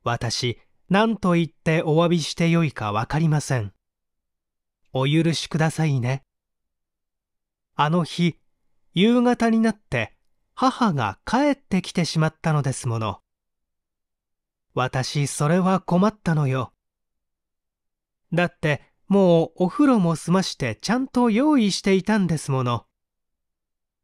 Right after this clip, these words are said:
でも、兄様が待っていてくださるのだと思うと、私どうかして行きたいと思って、お友達のうちで蓄音機の会がある、なんて言ってみたのだけれど、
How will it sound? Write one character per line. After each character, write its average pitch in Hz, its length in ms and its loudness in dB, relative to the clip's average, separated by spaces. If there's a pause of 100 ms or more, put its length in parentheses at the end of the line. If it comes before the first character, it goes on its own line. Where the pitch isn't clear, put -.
(420)
で 151 140 0
も、 120 280 -4 (320)
兄 233 260 4
様 170 320 2
が 160 200 2
待 202 200 0
っ - 80 -20
て 190 140 0
い 175 100 0
て 170 140 -2
く - 100 -2
だ 180 120 0
さ 185 120 -4
る 175 80 2
の 165 140 2
だ 160 100 0
と 143 220 0
思 147 200 0
う 131 40 -4
と、 135 320 -4 (500)
私 175 540 -2
ど 269 280 2
う - 40 -2
か 190 160 0
し - 100 -8
て 180 220 0
行 180 180 -2
き - 40 -10
た 254 120 0
い 226 120 -2
と 170 160 -2
思 170 140 2
っ - 80 -8
て、 - 360 -8 (880)
お 185 100 0
友 269 300 0
達 262 260 0
の 247 220 4
う 240 80 -2
ち - 160 -4
で 165 260 0
蓄 - 360 -2
音 285 200 2
機 - 160 0
の 202 140 2
会 214 300 0
が 180 300 2
あ 185 60 2
る、 147 320 0 (500)
な 151 160 -2
ん 147 120 -4
て 151 180 -2
言 147 100 -2
っ - 20 -10
て - 260 -2
み 185 120 2
た 165 120 0
の 147 100 0
だ 139 140 -2
け 139 100 -4
れ 127 100 -2
ど、 120 260 -2